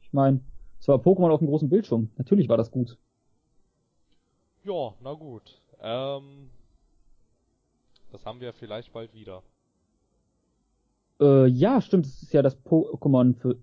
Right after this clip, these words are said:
Speaker 1: Switch angekündigt. Hoffentlich wird's nur kein Stadium, ich hab keine Lust auf so ein zweites S-, Stadium. Ich will lieber irgendeins mit Geschichte auch und nicht nur eins, wo ich dumm mich durch Arenen prügel quasi.
Speaker 2: Ja, das verstehe ich gut. Aber ich glaube, bis, ähm, ja.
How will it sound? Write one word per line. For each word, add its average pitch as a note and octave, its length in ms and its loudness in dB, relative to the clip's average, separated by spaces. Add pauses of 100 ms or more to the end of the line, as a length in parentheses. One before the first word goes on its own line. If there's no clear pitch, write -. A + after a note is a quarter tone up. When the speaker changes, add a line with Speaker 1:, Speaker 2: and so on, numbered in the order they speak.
(120)
Speaker 1:
Switch - 480 -4
angekündigt. A#2 680 0 (200)
Hoffentlich C#3+ 220 2
wird's D3 140 2
nur D3 80 2
kein B2+ 140 2
Stadium, B2 460 2
ich A2+ 100 -4
hab - 80 -16
keine A#2+ 180 -2
Lust A#2+ 140 -4
auf B2+ 100 -2
so - 80 -4
ein - 20 -6
zweites B2+ 520 -6
S-, - 240 -20 (680)
Stadium. B2 680 2
Ich - 80 -6
will B2+ 80 2
lieber B2+ 180 6
irgendeins B2+ 340 2
mit B2+ 120 -2
Geschichte C3 360 0
auch B2 120 2
und B2 100 2
nicht B2 120 -2
nur B2+ 100 0
eins, A#2+ 140 -2
wo B2+ 80 2
ich A#2+ 140 -4
dumm B2+ 320 2
mich B2 260 0
durch B2+ 180 0
Arenen B2+ 240 6
prügel A#2+ 260 2
quasi. A#2+ 400 2 (580)
Speaker 2:
Ja, A#2+ 160 -12
das A#2 160 -20
verstehe - 320 -20
ich A2 140 -20
gut. A#2 200 -20 (760)
Aber A2+ 140 -18
ich - 140 -20
glaube, A2+ 440 -16 (180)
bis, - 400 -20
ähm, A2 180 -18 (520)
ja. G#2 240 -14